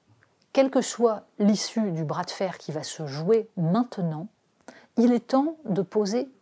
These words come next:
quelques jalons pour la réflexion future. Premier constat, les institutions de la Cinquième République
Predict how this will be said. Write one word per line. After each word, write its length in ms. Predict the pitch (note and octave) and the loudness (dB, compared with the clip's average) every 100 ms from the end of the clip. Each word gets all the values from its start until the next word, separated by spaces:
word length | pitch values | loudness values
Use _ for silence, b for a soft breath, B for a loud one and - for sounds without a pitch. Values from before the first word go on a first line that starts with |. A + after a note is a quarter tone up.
| _ | _
quelques 460 | - A#3 G3+ A#3+ B3 C4 | -4 -4 -2 -4 -4 -4
jalons 540 | F3+ C3 G3+ G3 F3 B3 _ | -8 -2 -2 0 -2 -6 _
pour 200 | - E3+ | -4 -4
la 100 | D#3+ | -4
réflexion 560 | D#3+ - E3 - A3 - _ | -8 -12 -12 -8 -8 -8 _
future. 720 | - G3 - E3+ D3 - - _ _ b b b | -10 -10 -8 -6 -6 -8 -20 _ _ b b b
Premier 380 | - C4 B3 A#3 | 2 8 10 8
constat, 600 | A#3 G3+ - - G#3+ A3+ - | 4 -4 -4 -4 -4 -4 -4
les 320 | F3 F3 D#3+ | -2 0 2
institutions 800 | A3 - - - G#3+ - G#3+ G3 | 2 2 -4 -4 -6 -4 -2 0
de 80 | E3+ | 0
la 120 | E3 | 0
Cinquième 580 | - - A3 - G3+ F#3 | -2 -2 -4 -2 -4 -4
République 800 | E3+ A#3 - F3 F3 G3+ - | -4 -4 -2 -2 -2 -4 -8